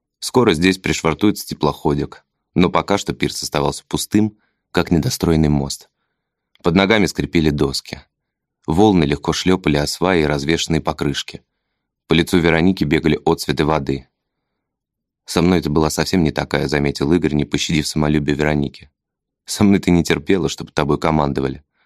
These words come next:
чтобы за тебя решали, как тебе жить и что думать о жизни». «Не обижайся, Игорь», Вероника погладила его по локтю. «Но с тобой все было как-то мелко, понарошку.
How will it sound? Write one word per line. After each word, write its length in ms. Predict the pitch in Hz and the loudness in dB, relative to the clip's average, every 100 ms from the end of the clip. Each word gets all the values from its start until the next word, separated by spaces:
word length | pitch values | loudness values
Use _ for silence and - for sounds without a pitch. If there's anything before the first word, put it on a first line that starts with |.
| _ | _
чтобы 240 | - 73 | -8 -2
за 100 | 73 | 0
тебя 240 | 73 71 73 | 0 0 2
решали, 360 | 73 - 87 | 2 2 0
как 180 | 78 76 | 0 -4
тебе 220 | - 76 | -4 -2
жить 240 | 76 90 - | 0 0 -2
и 20 | |
что 200 | - 80 | -6 -4
думать 320 | 76 80 76 | 0 0 2
о 100 | 76 | 0
жизни». 360 | 69 69 67 - _ _ _ _ _ _ _ _ | 0 -4 -6 -14 _ _ _ _ _ _ _ _
«Не 120 | 92 | 2
обижайся, 480 | 98 107 113 101 - | 4 4 4 2 0
Игорь», 280 | 73 71 - _ _ | -2 -2 -6 _ _
Вероника 380 | 80 85 85 - | -2 0 0 0
погладила 540 | 82 80 95 80 76 | 0 2 2 2 4
его 120 | 78 | 2
по 120 | 71 80 | 2 0
локтю. 480 | 76 - - 73 - _ _ _ _ | 0 -2 -10 -14 -14 _ _ _ _
«Но 100 | - | -2
с 80 | 98 | 0
тобой 260 | 110 107 107 | 0 0 0
все 140 | - | 0
было 480 | 98 107 95 87 82 _ - - - - - - _ _ _ _ _ _ - | 2 4 4 2 -2 _ -20 -20 -20 -20 -20 -20 _ _ _ _ _ _ -10
как-то 280 | - - 101 | -8 0 4
мелко, 560 | 104 107 - 76 69 - _ _ _ _ _ _ _ | 4 4 0 -4 -4 -14 _ _ _ _ _ _ _
понарошку. 720 | 92 90 90 92 - - - | 2 2 2 0 -2 -10 -10